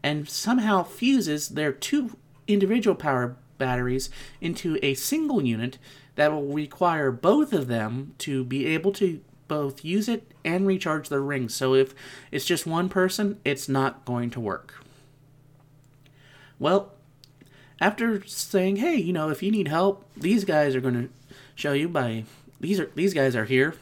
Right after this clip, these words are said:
We see a, A K A, here's a quick cameo of the Justice League. Hal pretty much abandons the Rookie Lanterns and goes off into deep space to go star in his own series.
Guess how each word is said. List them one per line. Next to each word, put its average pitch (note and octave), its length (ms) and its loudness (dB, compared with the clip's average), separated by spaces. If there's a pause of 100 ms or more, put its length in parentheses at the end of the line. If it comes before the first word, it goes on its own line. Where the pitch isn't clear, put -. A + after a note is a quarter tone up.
(340)
We C#3+ 140 -4
see C3+ 160 2
a, - 80 0 (840)
A C#3 120 2
K C3 180 2
A, C3+ 200 0
here's C#3+ 260 -2
a A#2+ 40 -4
quick - 180 -6
cameo C#3+ 320 -2
of B2 80 -2
the A#2 60 -6
Justice E3 380 -2
League. D3+ 240 -2 (760)
Hal C4 440 4
pretty D4 480 -4
much A#3+ 260 0
abandons D#3+ 560 0
the B2+ 80 -2
Rookie C#3+ 320 0
Lanterns D3+ 480 -2
and C#3+ 240 0
goes C3+ 200 2
off B2 220 0
into C#3 100 -6
deep B2+ 200 -4
space A#2 280 -4
to B2 80 -8
go A2+ 120 -2
star A2 280 -2
in A2+ 100 -4
his A2 140 -6
own G#2 180 -4
series. E3+ 520 4